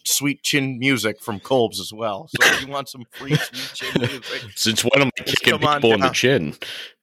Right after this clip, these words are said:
Speaker 1: Well, I figured, like, the Buffalo Bills fan have something where they jump through the
Speaker 2: Yeah, they
Speaker 1: tables,
Speaker 2: light tables
Speaker 1: but
Speaker 2: on
Speaker 1: I'm
Speaker 2: fire and run each other through them.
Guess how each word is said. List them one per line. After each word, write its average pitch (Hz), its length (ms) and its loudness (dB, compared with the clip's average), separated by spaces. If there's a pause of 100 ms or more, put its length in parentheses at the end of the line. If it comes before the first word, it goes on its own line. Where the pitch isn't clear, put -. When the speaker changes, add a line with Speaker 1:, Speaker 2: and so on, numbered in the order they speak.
(840)
Speaker 1:
Well, 196 260 4
I 208 40 -2
figured, 240 320 -8
like, 185 200 2
the 180 80 -2
Buffalo 185 440 -2
Bills 143 340 -4
fan 107 360 -6
have 107 280 -6
something 117 320 -6
where 110 100 -8
they 101 140 -10
jump 131 320 -6
through 131 80 -12
the 113 100 0
Speaker 2:
Yeah, 117 180 8
they 95 100 6
Speaker 1:
tables, 92 140 6
Speaker 2:
light - 320 4
tables 117 280 4
Speaker 1:
but 101 60 0
Speaker 2:
on 92 60 4
Speaker 1:
I'm 80 40 -2
Speaker 2:
fire 90 460 6
and 82 120 0
run 95 240 4
each 98 220 2
other 87 220 4
through 98 260 4
them. 73 240 2